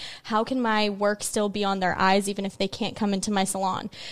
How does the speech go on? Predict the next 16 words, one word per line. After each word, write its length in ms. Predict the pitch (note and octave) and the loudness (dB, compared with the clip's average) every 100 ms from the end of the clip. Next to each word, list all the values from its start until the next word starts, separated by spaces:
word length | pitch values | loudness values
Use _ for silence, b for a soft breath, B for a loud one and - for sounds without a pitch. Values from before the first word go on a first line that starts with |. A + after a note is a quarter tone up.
| B | B
Because 320 | D4 D4 C#4 | 0 2 2
really 280 | A#3+ C#4+ D#4 | 4 4 6
at 80 | D#4 | 6
the 80 | - | 4
end 140 | G#3+ | 4
of 60 | A3+ | 2
the 60 | G3+ | 2
day, 280 | F#3+ F#3+ | 4 4
like, 240 | G#3+ G3+ - - | 4 2 0 2
I 200 | A3 A#3 | 4 4
just 440 | D4+ D#4 - - | 4 2 2 0
don't 320 | A3 G3+ G#3 | 2 4 2
like 260 | G#3 G3+ G#3 | 0 -2 -2
being 200 | G#3 G3 | -4 -2
told 360 | - G#3 G3+ G3 | -2 0 0 -2
no 560 | G3+ G3 F#3 A3+ D4+ | 2 4 4 4 0